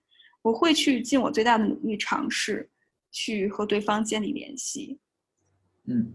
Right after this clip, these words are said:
Speaker 1: 达成共识去解决问题。但如果对方一直拒绝，
Speaker 2: 嗯。
Speaker 1: 那如何，在什么样的时候我就应该说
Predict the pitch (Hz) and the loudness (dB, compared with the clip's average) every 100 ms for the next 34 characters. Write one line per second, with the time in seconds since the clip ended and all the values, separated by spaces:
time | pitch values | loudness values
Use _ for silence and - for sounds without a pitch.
0 | - 214 214 226 226 233 220 214 208 - | -2 -2 0 -2 0 0 -2 -2 -4 -4
1 | 214 220 214 202 - 277 302 285 _ _ | -6 -4 -6 -8 -12 -14 -14 -18 _ _
2 | _ _ _ 254 233 247 226 196 240 233 | _ _ _ -2 0 2 0 0 -4 -2
3 | 247 254 269 247 220 214 277 - - - | 2 4 4 2 0 2 2 0 -8 -12
4 | - _ _ _ _ _ _ - 226 208 | -20 _ _ _ _ _ _ -2 -2 0
5 | 247 - - - - - _ _ _ _ | -2 -2 -2 -2 -4 -10 _ _ _ _
6 | - 247 226 - - 233 262 208 - - | 4 4 6 2 2 6 6 4 2 0
7 | - - - - 214 208 214 208 214 - | -2 -2 -2 -4 -2 0 2 0 -2 -4